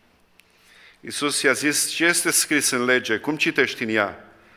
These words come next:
El a răspuns: "Să iubești pe Domnul Dumnezeul tău cu toată inima ta, cu tot sufletul tău, cu toată puterea ta și cu tot cugetul tău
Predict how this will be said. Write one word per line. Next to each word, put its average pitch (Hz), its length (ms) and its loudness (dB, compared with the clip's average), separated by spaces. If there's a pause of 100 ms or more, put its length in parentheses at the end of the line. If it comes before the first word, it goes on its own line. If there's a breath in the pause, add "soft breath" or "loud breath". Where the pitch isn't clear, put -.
(680 soft breath)
El 113 180 2
a 123 60 6
răspuns: 143 420 0
"Să - 100 0
iubești 170 440 2
pe 156 100 2
Domnul 156 360 2
Dumnezeul 139 520 0
tău 165 220 4
cu 151 120 -6
toată 139 300 2
inima 139 380 2
ta, 151 260 2
cu 131 140 -8
tot 123 200 -4
sufletul 127 500 -4
tău, 139 440 2 (300 loud breath)
cu 113 120 -10
toată 143 300 4
puterea 131 440 4
ta 143 200 2
și 151 160 -6
cu 127 120 -12
tot 139 200 2
cugetul 139 460 -4
tău 151 320 0